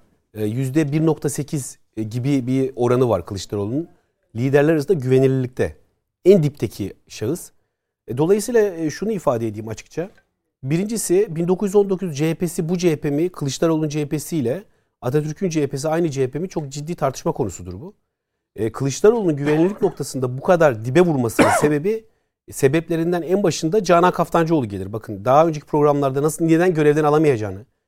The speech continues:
Canan Kaftancıoğlu'nun nasıl İstanbul'da çöreklendiğini, İstanbul'da hangi konsensüsün ürünü olarak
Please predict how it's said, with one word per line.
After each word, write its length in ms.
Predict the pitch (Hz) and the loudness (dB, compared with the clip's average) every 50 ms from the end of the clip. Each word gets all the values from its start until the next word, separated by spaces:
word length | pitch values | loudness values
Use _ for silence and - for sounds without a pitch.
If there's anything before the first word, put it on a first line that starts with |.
| _ _ _ _ _ | _ _ _ _ _
Canan 280 | - 127 139 147 156 | 2 2 4 4 2
Kaftancıoğlu'nun 760 | 151 - 165 156 - - 175 175 165 170 170 165 170 175 165 | 2 2 0 0 0 0 0 2 2 0 0 0 2 2 2
nasıl 220 | 165 180 - - 170 | 0 0 0 -2 -4
İstanbul'da 420 | 147 - - 165 165 160 156 156 | -4 0 2 2 2 2 0 -2
çöreklendiğini, 800 | 151 - 156 147 151 147 - 165 156 156 151 139 117 98 107 143 - _ _ _ _ _ _ _ _ | 0 2 2 2 2 2 2 2 2 2 0 0 -4 -6 -8 -12 -14 _ _ _ _ _ _ _ _
İstanbul'da 720 | - 123 - - 185 180 185 185 180 165 170 170 185 220 - _ _ _ _ _ _ _ _ | -8 -8 2 4 4 4 4 4 0 2 2 2 2 0 -4 _ _ _ _ _ _ _ _
hangi 540 | - 135 160 196 226 220 196 175 160 139 117 - _ _ _ _ _ _ _ _ _ _ _ _ | -2 2 4 4 4 2 2 0 -2 -2 -4 -10 _ _ _ _ _ _ _ _ _ _ _ _
konsensüsün 800 | - 135 131 139 135 - 160 160 151 - - - - 190 220 226 - | -2 0 2 2 2 2 0 0 -2 -4 -8 -6 -4 -4 -4 -2 -2
ürünü 240 | 156 151 151 170 190 | -2 0 4 6 8
olarak 480 | 202 190 170 156 143 127 - - - | 8 8 8 6 4 4 0 -4 -14